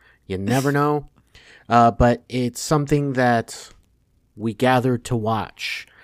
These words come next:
Speaker 1: a live feed of. And it was exciting. It was exciting to watch what it was. Uh,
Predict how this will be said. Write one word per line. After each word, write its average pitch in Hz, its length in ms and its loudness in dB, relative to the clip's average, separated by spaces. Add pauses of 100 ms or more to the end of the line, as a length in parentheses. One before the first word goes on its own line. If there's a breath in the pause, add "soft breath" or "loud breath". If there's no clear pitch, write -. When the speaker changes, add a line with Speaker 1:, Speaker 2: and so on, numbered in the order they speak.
(160 soft breath)
Speaker 1:
a 117 100 -2
live 113 420 0
feed 104 420 -10
of. - 440 -8 (680 soft breath)
And 117 500 0
it 127 80 2
was 170 140 4
exciting. 196 420 0
It 98 60 -4
was 107 160 -4
exciting 120 400 -6
to 120 80 -8
watch 123 640 -8
what 113 220 0
it 120 100 0
was. 113 560 -4 (640 soft breath)
Uh, 98 340 -2